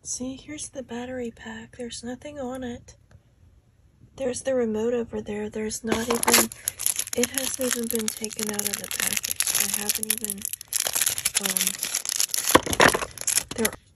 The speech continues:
it still has, like, the pull tab in there and everything. See, camera, but that wasn't even in there. See, I've never even, like, taken,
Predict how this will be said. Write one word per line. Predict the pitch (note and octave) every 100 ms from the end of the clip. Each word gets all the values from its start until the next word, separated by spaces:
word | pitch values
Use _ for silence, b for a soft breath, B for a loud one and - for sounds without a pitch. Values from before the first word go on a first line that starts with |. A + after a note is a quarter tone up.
| - _ - - - - - - - - - - - - - - - B B B - _ -
it | A#3+
still | A#3 - A3+ G#3+
has, | G#3+ A3+ -
like, | - -
the | G3
pull | - - A3
tab | A3+ - G3 G3
in | G3 F#3+
there | F#3+ F#3+ F#3+
and | F#3+
everything. | G3 - G3 - G3+ G3 G3 - - - - - - - - - - - _ _ - - - - - - - _ - - - - - - - _ _ _ _ _ - - _
See, | - - B3 A#3+
camera, | A3+ G3+ G3+
but | -
that | A3 A3+
wasn't | A3 A3 A3
even | G#3 G3 -
in | G3+ G3
there. | G3+ G#3+ B3 - B B B B B B - - - -
See, | - - B3
I've |
never | A#3+ A#3+ B3
even, | B3 A#3 A3 G#3
like, | G3 -
taken, | - G#3 G3+ G3+ G3